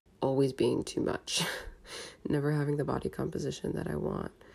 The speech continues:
And, I mean, just to be very clear, my goals are not, like, Instagram booty model or, like, Gisele Bundchen or, like, CrossFit girl. Like,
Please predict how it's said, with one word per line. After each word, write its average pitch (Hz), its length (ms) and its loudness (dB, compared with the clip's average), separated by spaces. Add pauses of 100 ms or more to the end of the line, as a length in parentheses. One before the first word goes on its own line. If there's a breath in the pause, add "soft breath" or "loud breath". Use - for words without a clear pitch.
(1600 loud breath)
And, - 920 4
I 151 80 4
mean, 139 160 4
just 160 160 -2
to 202 60 0
be 160 120 2
very 139 260 2
clear, - 320 0
my 139 280 2
goals 180 420 2
are 156 80 0
not, 147 240 -2
like, 147 180 -4
Instagram 135 560 0
booty 127 260 4
model 123 440 0 (140)
or, - 80 -2
like, 135 260 -4
Gisele - 360 -2
Bundchen - 960 0
or, - 220 0
like, - 560 -2
CrossFit - 600 -6
girl. - 500 0
Like, - 300 -2